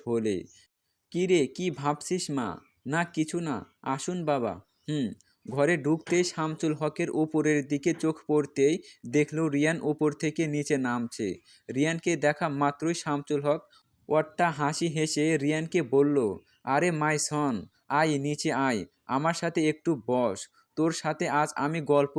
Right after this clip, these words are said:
করব। দেখ, আজ আমি নিজে বাজার করেছি শুধু তোর জন্য।" রিয়ান শামসুল হকের কথাগুলোকে না শুনেই উল্টো শামসুল হকের মুখের ওপর বলে দিল, "বাবা, আমি বের হচ্ছি।"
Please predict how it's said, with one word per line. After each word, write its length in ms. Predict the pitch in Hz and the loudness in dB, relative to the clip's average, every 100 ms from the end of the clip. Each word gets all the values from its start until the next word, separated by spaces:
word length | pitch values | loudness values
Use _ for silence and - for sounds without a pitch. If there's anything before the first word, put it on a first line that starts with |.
| 156 | -4
করব। 300 | - 135 127 107 87 - _ _ | 0 0 0 -2 -4 -6 _ _
দেখ, 400 | 113 139 151 147 - - - | -2 2 4 2 -2 -12 -2
আজ 180 | 143 156 - | 2 2 0
আমি 240 | 151 170 | -2 -2
নিজে 320 | 160 160 151 160 | -2 0 2 2
বাজার 340 | 151 147 151 | 2 2 2
করেছি 500 | 147 147 147 143 151 127 - _ - | 0 0 2 2 0 -2 -4 _ -8
শুধু 260 | 147 147 | -2 0
তোর 280 | 160 147 143 143 | 0 4 4 2
জন্য।" 300 | 139 139 123 101 80 - _ - | 0 0 0 -4 -6 -12 _ -2
রিয়ান 300 | 143 160 160 | 2 2 0
শামসুল 460 | 160 151 151 156 | -2 -4 -2 -2
হকের 380 | 147 147 147 165 | 0 -2 0 -2
কথাগুলোকে 880 | - 147 160 151 160 165 160 147 170 - _ | 0 0 0 0 2 0 0 -2 -2 -6 _
না 280 | 131 143 151 | -2 2 2
শুনেই 380 | 151 151 156 180 | 0 -4 -2 -2
উল্টো 380 | - 151 147 160 | 2 0 2 -2
শামসুল 440 | - 143 151 151 | -2 -6 -4 -4
হকের 400 | 143 143 151 156 | 0 -2 0 -2
মুখের 380 | 143 143 143 160 | -2 -4 -2 -2
ওপর 340 | 156 156 151 | 0 0 0
বলে 320 | 143 143 135 123 | 2 4 4 2
দিল, 240 | 120 110 95 - _ - _ 110 | 0 -2 -2 -4 _ -20 _ -4
"বাবা, 440 | 131 131 156 185 - _ | -2 0 -2 -4 -8 _
আমি 280 | - 139 175 | -2 0 0
বের 260 | 139 143 156 | 0 2 2
হচ্ছি।" 560 | 156 156 156 135 107 | 0 -2 -2 -4 -6